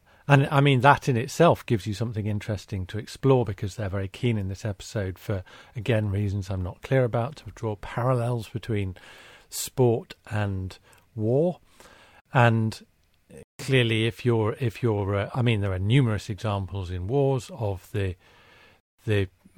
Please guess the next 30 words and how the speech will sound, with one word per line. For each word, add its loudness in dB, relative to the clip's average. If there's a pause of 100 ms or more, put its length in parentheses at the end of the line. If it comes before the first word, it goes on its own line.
(560)
generals 0 (260)
and -6
the -2
commanders -2 (800)
using 2 (680)
the, -2 (220)
the -4
frontline -2 (320)
troops 0
in -4
ways -4
that -2
i-, -4
are -4
clearly -2
not -2
to -14
their -2
advantage. -2
And -6
if -8
they -6
could -14
get -4
this -6
extra -6
advantage, -8
then -10
they -6
would. 0